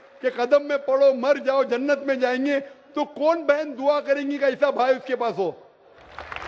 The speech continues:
कौन बहन दुआ करेंगी? बोलेंगे, "मेरे पे जुल्म हो रहा है, मेरी जहन्नम बन रही है और मेरा भाई बोलता है जन्नत जाएंगे।" कैसा ये, कैसा इंसाफ है? इसलिए लोग दुआ करेंगे, "ऐसे भाई से मुझे निजात दो,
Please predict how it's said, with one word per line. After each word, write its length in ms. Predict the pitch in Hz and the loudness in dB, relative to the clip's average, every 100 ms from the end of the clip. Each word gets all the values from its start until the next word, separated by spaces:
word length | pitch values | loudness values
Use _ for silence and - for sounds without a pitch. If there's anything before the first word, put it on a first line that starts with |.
| - - - - - - - - - - - - - | -8 -8 -8 -6 -6 -6 -6 -6 -6 -6 -4 -6 -6
कौन 220 | 269 311 277 | 0 0 2
बहन 200 | 285 269 | 0 2
दुआ 200 | 269 262 | 0 0
करेंगी? 440 | 240 226 214 160 - - - - - - | -2 -2 -4 -8 -8 -8 -8 -10 -10 4
बोलेंगे, 340 | 240 285 294 | 4 4 0
"मेरे 280 | 277 226 294 | 0 0 0
पे 180 | 294 294 | 0 0
जुल्म 260 | 254 277 277 | 2 0 4
हो 120 | 269 | 6
रहा 100 | 285 | 6
है, 60 | |
मेरी 220 | 277 285 277 | 4 -2 -4
जहन्नम 460 | 233 254 294 294 | -2 2 4 4
बन 140 | 269 262 | 4 2
रही 160 | 247 | 0
है 120 | 277 | 4
और 320 | 277 - - 240 | 4 2 -6 -2
मेरा 220 | 247 262 | 2 4
भाई 180 | 233 247 | 4 4
बोलता 240 | 233 240 | 4 2
है 60 | 226 | 0
जन्नत 280 | 214 220 | 0 -2
जाएंगे।" 320 | 170 139 120 104 - - _ _ _ _ _ _ | -2 -6 -8 -16 -20 -20 _ _ _ _ _ _
कैसा 320 | 392 392 392 320 | 0 0 4 2
ये, 220 | 294 277 | 2 -4
कैसा 560 | - - - 285 285 285 | -6 -6 2 2 4 2
इंसाफ 400 | 269 247 233 220 | 2 0 0 0
है? 160 | 233 226 - - - _ _ | 0 -4 -20 -20 -20 _ _
इसलिए 400 | 233 185 302 311 | -8 -2 0 0
लोग 280 | 269 277 240 | 2 0 0
दुआ 240 | 247 269 | 2 4
करेंगे, 380 | 254 247 254 262 | 4 0 0 -2
"ऐसे 360 | 240 226 277 269 | -4 -4 -4 0
भाई 300 | 202 220 254 | 4 4 4
से 140 | 269 | 0
मुझे 240 | 262 240 | 0 2
निजात 340 | 262 240 262 247 | 2 4 2 2
दो, 400 | 190 165 - | -2 -6 -6